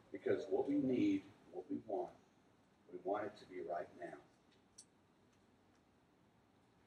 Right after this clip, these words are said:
We can't wait for sex for marriage. We can't wait till we get out of school,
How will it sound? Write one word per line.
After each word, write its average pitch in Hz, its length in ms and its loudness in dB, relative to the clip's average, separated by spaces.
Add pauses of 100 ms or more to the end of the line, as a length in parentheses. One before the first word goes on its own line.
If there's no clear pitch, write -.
(340)
We 123 120 2
can't 147 420 10
wait 147 280 12
for 147 80 4
sex - 460 12
for 165 120 6
marriage. 143 640 10 (1120)
We 123 120 4
can't 165 320 8
wait 151 260 12
till 143 120 6
we 143 80 12
get 147 200 12
out 143 140 12
of - 100 12
school, 330 800 10